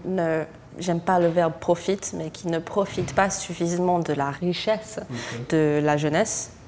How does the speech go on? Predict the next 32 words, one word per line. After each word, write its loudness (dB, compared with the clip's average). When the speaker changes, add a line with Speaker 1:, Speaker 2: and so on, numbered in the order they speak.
Speaker 1:
Et -4
donc -2
ça, 0
c'est 0
juste -6
dommage 4
pour -4
tout -8
le 0
monde. 2
Mais 6
en 4
même 4
temps, 2
j'ai 0
de -2
l'espoir 0
parce -4
que -4
je -2
vois 4
une 2
énergie, 2
une -4
force -6
Speaker 2:
Mm. -2
Speaker 1:
Euh, 2
avec, 0
euh, -2
le -4
digitalisation, 0
mondi-, -4